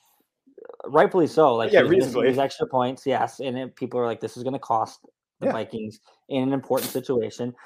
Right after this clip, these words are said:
Speaker 1: He could not make a fifty-yard field goal to save his life. But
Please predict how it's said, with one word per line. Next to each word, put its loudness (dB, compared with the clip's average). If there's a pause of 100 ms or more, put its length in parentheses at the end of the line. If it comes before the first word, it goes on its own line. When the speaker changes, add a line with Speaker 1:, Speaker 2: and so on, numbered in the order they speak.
(200)
Speaker 1:
He -12
could 0
not 2
make -4
a -2
fifty-yard 0
field 2
goal -2
to -4
save 0
his -8
life. -6 (1500)
But 6